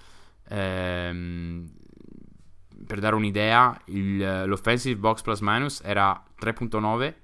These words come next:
in R-, in regular season, siamo passati a meno due punto otto in questa serie di playoff qua. Sta tirando peggio e anziché diminuire i tentativi come ha fatto Vucevic, ha aumentato i tentativi.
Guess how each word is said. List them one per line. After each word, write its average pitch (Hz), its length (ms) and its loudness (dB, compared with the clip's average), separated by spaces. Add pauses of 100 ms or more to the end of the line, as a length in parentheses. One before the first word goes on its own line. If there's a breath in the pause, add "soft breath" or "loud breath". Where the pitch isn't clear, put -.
in 101 280 -6
R-, 101 220 -4
in 98 200 -2
regular 101 260 0
season, 135 320 -4 (260 loud breath)
siamo - 200 4
passati 107 220 12
a 104 40 0
meno 98 180 -2
due 95 140 -4
punto 95 280 0
otto 98 480 -6
in 92 120 -14
questa 92 200 -12
serie 95 180 -8
di 95 60 -10
playoff 110 200 -6
qua. 190 140 -4 (520 loud breath)
Sta - 540 4 (180)
tirando 120 720 4
peggio 110 600 0
e 101 140 -4
anziché 123 380 0
diminuire 120 840 2
i 104 100 -12
tentativi 104 480 0
come 90 160 -2
ha 87 40 -2
fatto - 240 0
Vucevic, 98 640 -6 (880)
ha 113 220 4
aumentato 98 440 -2
i 80 40 -6
tentativi. 80 460 -8